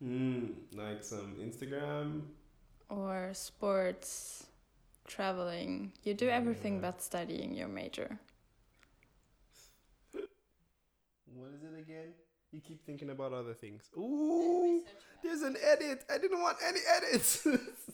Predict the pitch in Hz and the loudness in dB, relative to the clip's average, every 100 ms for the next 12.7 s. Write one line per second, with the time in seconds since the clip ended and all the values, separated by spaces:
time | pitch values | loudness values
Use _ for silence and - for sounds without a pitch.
0 | - - - - - - 170 170 170 175 | -18 -20 -20 -20 -16 -2 6 6 6 0
1 | 190 208 - 196 185 180 165 147 135 135 | -2 -6 -2 0 2 2 2 2 -2 0
2 | 135 135 147 135 135 127 127 123 101 123 | 0 0 -4 -2 -2 -2 -4 -2 -4 -2
3 | 135 156 - 123 123 113 90 110 110 104 | -2 -2 -2 -4 -4 -8 -6 -6 -4 -6
4 | - 123 131 135 127 127 117 110 101 - | -8 -4 0 0 0 -2 -4 -6 -8 -8
5 | 98 - - - - 180 214 214 190 190 | -12 -14 -18 -20 -2 4 4 4 0 0
6 | 175 165 147 147 131 120 - 135 131 117 | -2 0 0 0 -2 -4 -4 -6 -6 -6
7 | 127 120 113 104 - 117 120 113 113 107 | -6 -6 -6 -10 -6 -4 -4 -4 -6 -4
8 | 113 113 117 117 101 123 127 147 151 135 | -4 -4 -4 -8 -14 -16 -18 -18 -16 -16
9 | - 151 - 156 131 - 135 139 143 143 | -14 -12 -6 -6 -6 -8 -8 -6 -6 -8
10 | - 147 - 151 143 143 139 160 151 156 | -10 -10 -6 -6 -6 -8 -8 -8 -6 -2
11 | 147 127 127 127 120 - 123 - 269 320 | -2 -2 -4 -4 -4 -6 0 8 10 10
12 | 196 175 147 143 147 147 151 | 8 8 8 4 4 2 0